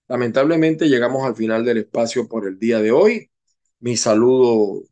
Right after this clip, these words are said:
solidario para todos. Las bendiciones del Padre Celestial, que la fuerza los acompañe.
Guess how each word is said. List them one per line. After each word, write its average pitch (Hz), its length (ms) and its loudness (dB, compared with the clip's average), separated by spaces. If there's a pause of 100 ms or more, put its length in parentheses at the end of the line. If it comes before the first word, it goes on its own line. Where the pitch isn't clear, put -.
solidario 107 640 0
para 107 240 -2
todos. 196 600 2 (580)
Las 117 180 -4
bendiciones 113 600 0
del 98 160 -4
Padre 113 320 0
Celestial, 139 560 -2
que 135 120 0
la 107 160 0
fuerza 135 460 -2
los 123 220 -4
acompañe. 151 680 -4